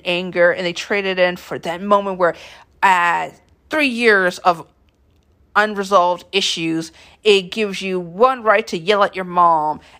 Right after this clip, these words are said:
At four years on resentment, it gives you the right to s-, check out and unexpectedly quit from a project.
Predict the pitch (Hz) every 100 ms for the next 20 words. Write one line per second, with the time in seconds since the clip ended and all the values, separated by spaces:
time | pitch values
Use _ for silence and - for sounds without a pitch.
0 | - 208 214 214 208 196 - - - 392
1 | 403 320 285 247 254 247 226 196 - 226
2 | 214 196 180 175 170 160 165 - 277 254
3 | 254 220 208 226 226 226 214 - - 196
4 | 196 196 196 180 - - - _ - -
5 | - - _ _ _ _ _ _ - -
6 | 294 254 240 226 220 202 208 196 190 190
7 | 190 185 - _ _ _ 233 240 - 254
8 | 247 240 214 - 247 202 - - 220 202
9 | 190 - 214 - 220 202 196 156 151